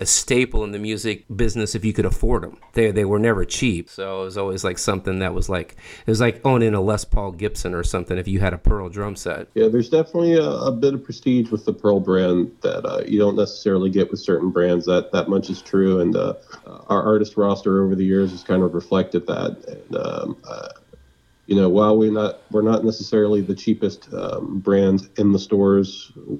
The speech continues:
Speaker 2: we are the best for sure.
Speaker 1: Yeah, yeah. I, I, I think that, uh, any, any good drummers that I know that can afford it, it's, they're either gonna go with D W or they're gonna go with, with Pearl,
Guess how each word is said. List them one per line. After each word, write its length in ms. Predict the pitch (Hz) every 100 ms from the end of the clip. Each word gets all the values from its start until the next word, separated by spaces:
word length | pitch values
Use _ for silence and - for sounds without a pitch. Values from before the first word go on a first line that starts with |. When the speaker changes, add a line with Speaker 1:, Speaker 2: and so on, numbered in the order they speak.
| - - _ _
Speaker 2:
we 140 | 113
are 220 | 98 98 98
the 120 | 90
best 420 | 82 82 - -
for 140 | -
sure. 380 | - - - - - _ -
Speaker 1:
Yeah, 280 | 156 87 92 -
yeah. 300 | 107 98 90 - -
I, 140 | 107
I, 160 | 104 104 - - - -
I 80 | 120
think 260 | 156 135
that, 200 | 139 120
uh, 280 | 110 107 101 -
any, 540 | 120 123 131 135 120 113
any 220 | 135 139
good 200 | 117 135
drummers 500 | 127 127 123 120 110
that 120 | 113
I 200 | 104 110
know 400 | 117 113 113 113
that 180 | 110 107
can 140 | 110 104
afford 380 | - 113 113
it, 100 | 110
it's, 160 | 104 -
they're 240 | - 110
either 180 | 117 113
gonna 160 | 110 107
go 200 | 107 104
with 120 | 101
D 140 | 107
W 420 | 101 104 101 101 98
or 60 |
they're 100 | 101
gonna 220 | 98 98
go 200 | 95 101
with, 280 | 98 98 90
with 200 | - 92
Pearl, 380 | - 95 95 95